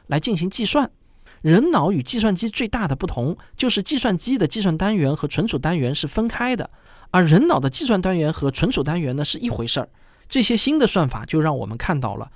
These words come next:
算法和硬件协同设计的可能。二零二零年，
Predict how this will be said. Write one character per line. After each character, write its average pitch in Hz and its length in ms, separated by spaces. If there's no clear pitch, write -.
算 240 300
法 - 320
和 - 300
硬 240 200
件 139 280
协 - 260
同 135 200
设 156 220
计 120 160
的 107 120
可 - 200
能。 104 220
二 214 120
零 190 120
二 208 80
零 165 160
年， 139 280